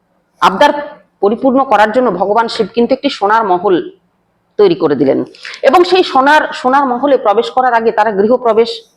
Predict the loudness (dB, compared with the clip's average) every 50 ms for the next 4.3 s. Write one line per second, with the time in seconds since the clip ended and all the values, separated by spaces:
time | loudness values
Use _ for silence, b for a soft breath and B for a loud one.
0 | _ _ _ _ _ _ _ _ _ -2 -2 -2 -2 -4 -6 -6 -4 -2 -2 0
1 | 0 0 0 -2 -4 B B B B B 2 2 4 4 4 2 2 2 0 0
2 | 0 0 0 2 2 0 0 0 0 -2 -2 -2 -2 -4 -2 0 2 2 2 2
3 | 2 0 -2 -4 -2 0 0 2 2 2 2 2 0 0 2 2 2 4 2 2
4 | 2 2 0 0 -2 -4